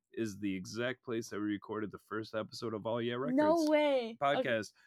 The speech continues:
Speaker 1: So if you wanna know where we're recording this, go to All Yeah Records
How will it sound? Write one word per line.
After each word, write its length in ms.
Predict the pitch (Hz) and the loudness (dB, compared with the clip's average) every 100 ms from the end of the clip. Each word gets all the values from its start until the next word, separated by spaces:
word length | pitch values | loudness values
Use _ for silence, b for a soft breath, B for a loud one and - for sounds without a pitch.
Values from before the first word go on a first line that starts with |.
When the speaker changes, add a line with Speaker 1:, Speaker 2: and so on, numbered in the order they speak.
| b | b
Speaker 1:
So 160 | 151 | 2
if 80 | 139 | 4
you 140 | 131 143 | 4 4
wanna 240 | 160 156 | 4 6
know 120 | 151 | 4
where 140 | 135 135 | 6 4
we're 80 | 131 | 4
recording 420 | 120 - 156 127 | 2 2 0 0
this, 220 | 113 107 - _ 117 117 101 | -4 -6 -12 _ -12 -10 -2
go 340 | 139 170 170 - | 4 4 2 -2
to 300 | - 113 104 - | 0 0 0 -2
All 180 | 110 113 | 0 2
Yeah 220 | 104 98 | 2 0
Records 560 | 92 90 87 90 85 | 0 -2 -6 -10 -12